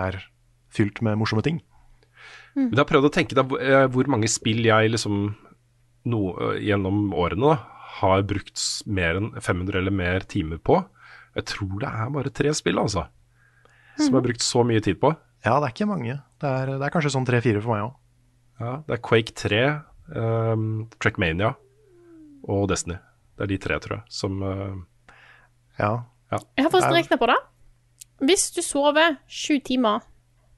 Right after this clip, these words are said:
Speaker 2: per dag, som er en g-, g-, relativt greit antall, og så utenom da ikke gjør noen ting annet enn
Speaker 3: <laughs>
Speaker 2: å spille, så kan du spille fem hundre timer i løpet av en måned.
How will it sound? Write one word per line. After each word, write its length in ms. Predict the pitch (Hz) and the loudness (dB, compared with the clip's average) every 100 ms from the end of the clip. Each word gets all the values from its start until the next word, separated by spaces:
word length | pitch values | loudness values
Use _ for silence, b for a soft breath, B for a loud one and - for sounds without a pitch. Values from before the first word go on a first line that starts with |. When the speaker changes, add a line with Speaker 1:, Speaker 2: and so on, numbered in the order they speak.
| - | -2
Speaker 2:
per 120 | - | 0
dag, 260 | - - - - _ _ _ _ _ | 0 -6 -14 -20 _ _ _ _ _
som 160 | - 466 | -4 0
er 60 | 494 | 2
en 140 | 349 | 2
g-, 260 | 269 269 269 | 2 2 2
g-, 220 | 254 262 | -2 -4
relativt 640 | - 277 302 240 214 - 220 | 0 2 2 2 0 0 0
greit 200 | 240 220 | 0 2
antall, 320 | 226 - - - - - b b b b b b - | -2 -4 -8 -10 -20 -20 b b b b b b 2
og 140 | 302 | 2
så 240 | 302 - 403 | 2 2 4
utenom 460 | 302 480 - 240 240 | 4 2 2 0 6
da 160 | 247 349 415 _ | 6 6 4 _
ikke 300 | 453 - 320 | -6 -2 0
gjør 160 | 349 359 - | 2 0 0
noen 760 | 494 539 554 - - 453 427 | 4 6 6 4 0 2 2
ting 260 | - 466 508 | 4 4 6
annet 720 | 480 440 453 539 - - - - - _ B B B - 113 | 6 6 6 2 0 -6 -6 -12 -18 _ B B B -2 4
enn 380 | 302 392 415 262 | 6 6 4 0
Speaker 3:
<laughs> 200 | - - | -6 -2
Speaker 2:
å 80 | 294 | 0
spille, 440 | - - 311 285 180 - - - - _ _ _ | 4 6 6 6 2 -4 -16 -18 -20 _ _ _
så 500 | - - 359 381 262 | -4 2 4 4 4
kan 140 | - 277 | 0 0
du 80 | |
spille 280 | 277 285 262 | 2 2 2
fem 160 | 254 240 | 2 0
hundre 160 | 208 208 | 0 -2
timer 320 | 226 220 - | 0 0 0
i 80 | 233 | 2
løpet 240 | 220 208 - | 2 2 0
av 100 | - | 2
en 220 | 330 349 | 4 6
måned. 680 | 359 381 381 403 359 381 | 6 8 6 4 2 2